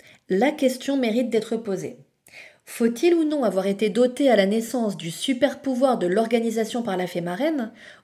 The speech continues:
ou au contraire, être organisé est à la portée de tout un chacun ? Le débat est lancé. Mais alors, au fond, l'organisation, c'est quoi ? Selon le dictionnaire,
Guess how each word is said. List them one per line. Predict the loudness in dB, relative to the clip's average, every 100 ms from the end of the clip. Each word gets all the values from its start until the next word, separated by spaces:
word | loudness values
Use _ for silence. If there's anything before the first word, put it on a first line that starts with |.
| -4
ou | 0
au | 0
contraire, | 0 -4 -2 -4 -4 -2
être | -2 0
organisé | -2 2 2 2 0 0 0
est | -2 2
à |
la | 2
portée | 2 -2 0 0
de | 0
tout | -2 -2
un | -2
chacun ? | 0 -2 -2 -6 -8 _ -20 -20 -6
Le | -2 2
débat | 2 4 4
est | 4
lancé. | 0 -6 -12 -14 _ _ _ _ -20 -18 -6
Mais | 0 4
alors, | 4 4 2 -4
au | -8
fond, | -8 -8 -10 -6
l'organisation, | 0 2 2 0 0 0 0 -2 -6
c'est | -4 -6
quoi ? | -4 -8 -8 _ -20 -20 -20 _
Selon | -8 2 2 4
le | 0
dictionnaire, | -4 -6 -2 -2 -2